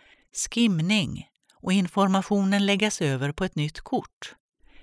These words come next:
Chipsen är betydligt säkrare och de flesta kortläsare har en anordning som kan läsa både chipset och magnetremsan.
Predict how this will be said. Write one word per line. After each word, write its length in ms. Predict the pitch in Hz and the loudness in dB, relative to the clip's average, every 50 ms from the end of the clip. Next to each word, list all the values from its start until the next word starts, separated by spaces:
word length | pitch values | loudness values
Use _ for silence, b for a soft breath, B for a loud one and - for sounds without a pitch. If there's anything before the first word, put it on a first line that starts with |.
| b b | b b
Chipsen 600 | - - - 160 - - - - - 196 190 196 | -10 -6 -6 -6 -6 -6 -6 -2 0 2 2 2
är 80 | 196 | 2
betydligt 580 | 180 202 196 - - 233 220 190 - 226 214 - | 2 0 -2 -2 0 -2 -2 0 0 -2 -2 -2
säkrare 720 | - - 240 226 190 147 - - 175 175 190 202 185 160 | -2 -2 -2 -2 -2 -2 -4 -4 -2 0 2 2 2 2
och 140 | 135 147 151 | 2 0 0
de 120 | 151 151 156 | 0 -2 -2
flesta 420 | - 208 196 - - - 185 180 | -2 -2 -2 -2 -4 -6 -6 -6
kortläsare 800 | - - 233 - - - 139 135 139 139 - - 160 151 151 160 | -4 -4 -6 -6 -4 -4 -2 -2 -2 -2 -2 -2 -2 -2 0 0
har 220 | 170 165 147 139 | 2 2 2 2
en 120 | 147 160 | 0 0
anordning 600 | 185 190 175 143 135 151 160 160 151 160 165 165 165 | 0 -2 -2 -2 -2 -2 -2 -4 -4 -4 -6 -6 -6
som 200 | - - 160 170 | -6 -6 -6 -4
kan 180 | - 185 185 | -2 -2 0
läsa 320 | 196 196 180 151 - - 151 | 2 2 2 0 -2 -4 -2
både 260 | 160 160 143 - 147 | -2 -2 -2 -2 -2
chipset 560 | - - 233 - - - - - 233 226 - | -4 -4 -4 -6 -6 -6 -4 -2 -2 -2 -2
och 200 | 226 - - - | -6 -6 -4 -2
magnetremsan. 960 | 226 220 208 196 185 131 - - - 147 147 143 139 143 - - 113 98 - | 0 0 2 2 0 -2 -4 -4 -6 -4 -4 -4 -4 -4 -2 -2 -2 -4 -4